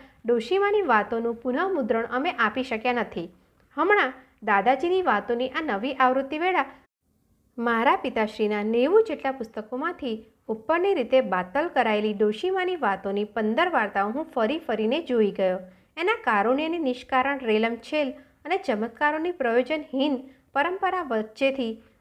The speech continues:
પાંચેક વાર્તાઓ ઉગારવા જેવી લાગી અને તે અહીં દાદાજીની વાતોની આ નવી આવૃત્તિમાં સામેલ કરી દીધી છે. ડોશીમાની વાતો સ્વતંત્ર ચોપડી રૂપે હવે લુપ્ત થાય છે. નવ એપ્રિલ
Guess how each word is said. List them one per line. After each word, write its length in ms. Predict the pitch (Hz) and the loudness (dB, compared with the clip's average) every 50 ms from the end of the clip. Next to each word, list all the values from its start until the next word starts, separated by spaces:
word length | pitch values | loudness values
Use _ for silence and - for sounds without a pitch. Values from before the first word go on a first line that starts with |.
| _ _ | _ _
પાંચેક 460 | 269 247 240 220 - - 381 427 427 320 | 0 0 0 0 -2 -2 -2 -2 2 2
વાર્તાઓ 480 | 254 220 202 - - 208 214 226 233 - | 2 2 2 0 -2 -2 -2 -2 -2 -4
ઉગારવા 360 | 226 202 220 208 214 233 240 | -2 -2 0 0 2 0 2
જેવી 260 | 220 220 208 208 226 | 2 2 2 2 2
લાગી 400 | 240 269 277 262 220 226 220 220 220 - _ _ _ _ - | 2 2 2 2 0 -2 -4 -4 -4 -10 _ _ _ _ -6
અને 160 | 285 294 320 | -4 -4 -4
તે 220 | 320 320 392 381 339 302 - - _ _ _ | -2 0 0 0 0 -2 -8 -18 _ _ _
અહીં 240 | 330 330 392 381 294 | -4 0 0 2 4
દાદાજીની 560 | 262 208 190 185 214 240 254 311 320 330 359 | 4 2 2 2 0 0 0 0 -2 -2 0
વાતોની 560 | 349 302 233 202 190 190 214 214 208 208 208 214 - | 0 0 0 0 0 0 -2 0 0 0 -2 -2 -2
આ 80 | 262 262 | -2 -2
નવી 380 | 247 220 202 190 202 277 349 | 0 0 -2 0 0 -2 -2
આવૃત્તિમાં 760 | - - 233 226 208 214 214 214 - 277 320 359 415 349 294 - - _ _ _ _ | 0 0 -2 0 0 0 -2 -2 -2 -2 -2 0 0 -2 -4 -8 -16 _ _ _ _
સામેલ 380 | - 254 233 226 226 247 311 370 - - | 0 2 2 4 4 2 2 2 -2 -2
કરી 220 | - 277 269 262 | 0 0 0 2
દીધી 280 | 233 214 214 208 214 190 | 0 0 -2 -2 -2 -6
છે. 320 | 185 - - 175 180 - _ _ _ _ _ _ - | -6 -8 -8 -8 -8 -12 _ _ _ _ _ _ -4
ડોશીમાની 580 | 202 208 208 208 - 320 320 349 359 359 381 | -2 -2 -2 -2 -4 -2 0 0 0 0 0
વાતો 380 | 339 277 233 208 214 - 196 208 208 - _ _ _ _ _ | 2 2 2 2 0 -2 -6 -6 -8 -12 _ _ _ _ _
સ્વતંત્ર 480 | - 240 - 220 302 330 339 330 403 392 | -4 -4 0 2 2 0 2 0 -2 -4
ચોપડી 380 | - - 262 208 - 240 233 | 0 0 0 2 2 2 2
રૂપે 260 | 233 240 240 359 349 311 - - - _ _ _ | 2 0 0 0 -2 -2 -4 -10 -20 _ _ _
હવે 200 | 311 330 415 392 | -2 2 2 2
લુપ્ત 280 | 359 311 - - - | 2 2 0 -2 -4
થાય 300 | 233 233 - 202 185 220 | -4 -4 -2 -6 -6 -6
છે. 320 | 214 - - 175 175 - _ _ _ _ _ _ _ _ _ _ _ _ _ _ _ _ - | -6 -6 -8 -8 -8 -10 _ _ _ _ _ _ _ _ _ _ _ _ _ _ _ _ -2
નવ 400 | 226 233 233 262 339 415 403 - | 0 4 4 4 4 2 0 -2
એપ્રિલ 440 | 247 233 220 - - 226 262 339 381 | -4 -4 -4 -2 0 0 0 0 -2